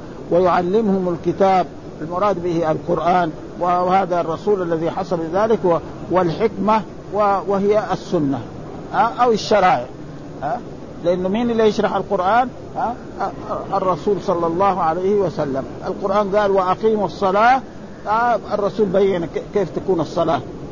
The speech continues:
ها، كما جاء في، في حديث يعني يكبر ثم يركع ثم يرفع ثم إلى آخره، ها، وهذا معنى "ويزكيهم"، يعني ويطهرهم، "إنك أنت العزيز الحكيم". ها،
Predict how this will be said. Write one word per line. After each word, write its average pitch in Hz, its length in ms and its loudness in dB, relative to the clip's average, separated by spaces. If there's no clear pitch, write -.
ها، 160 200 -4
كما 185 200 2
جاء 185 280 2
في، 156 300 -4
في 175 120 -2
حديث 156 340 -2
يعني 151 380 2
يكبر 185 580 2
ثم 160 220 -2
يركع 185 460 2
ثم 156 260 -4
يرفع 180 440 0
ثم 165 360 -2
إلى 190 100 4
آخره، 180 560 2
ها، 190 180 2
وهذا 180 460 2
معنى 180 360 0
"ويزكيهم"، 180 840 2
يعني 165 260 0
ويطهرهم، 170 680 2
"إنك 190 340 0
أنت 175 320 -2
العزيز 170 640 2
الحكيم". 156 800 0
ها، 180 260 0